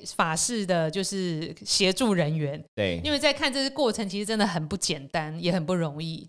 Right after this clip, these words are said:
Speaker 2: 因为其实像这种神明的法会啊，其实也是都为了跟大家结缘啊，希望就神明的恩德哦，神威来再跟大家结缘，让大家的状况可以更好。我觉得这是圣真门众神存在最大的意义跟目的，就希望对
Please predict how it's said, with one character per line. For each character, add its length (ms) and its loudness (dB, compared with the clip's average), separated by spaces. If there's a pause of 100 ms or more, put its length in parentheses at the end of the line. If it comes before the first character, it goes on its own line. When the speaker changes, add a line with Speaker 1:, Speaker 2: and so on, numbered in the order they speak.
(100)
Speaker 2:
因 100 -2
为 80 2
其 200 0
实 120 0
像 220 4
这 80 2
种 100 2
神 200 0
明 180 2
的 340 2 (480)
法 240 0
会 340 6
啊， 240 2
其 200 -4
实 120 -2
也 60 2
是 160 -4
都 180 0
为 120 4
了 80 2
跟 220 0
大 80 2
家 260 2
结 260 -4
缘 240 -4
啊， 140 -6
希 140 0
望 120 6
就 140 2
神 180 -2
明 220 0
的 260 0 (420)
恩 240 8
德 300 2
哦， 220 4
神 300 0
威 180 6
来 160 4
再 180 2
跟 160 4
大 80 4
家 140 4
结 180 -4
缘， 140 0
让 180 4
大 80 2
家 160 4
的 140 0
状 180 0
况 140 2
可 100 -4
以 60 -2
更 260 -4
好。 180 -8
我 120 -8
觉 80 -4
得 60 -2
这 100 0
是 160 -4
圣 160 -2
真 80 0
门 320 0 (100)
众 220 2
神 220 -2
存 200 -4
在 160 2
最 200 0
大 200 0
的 160 -2
意 260 -4
义 40 -4
跟 120 2
目 220 2
的， 300 -6 (460)
就 100 2
希 140 2
望 100 6
对 340 2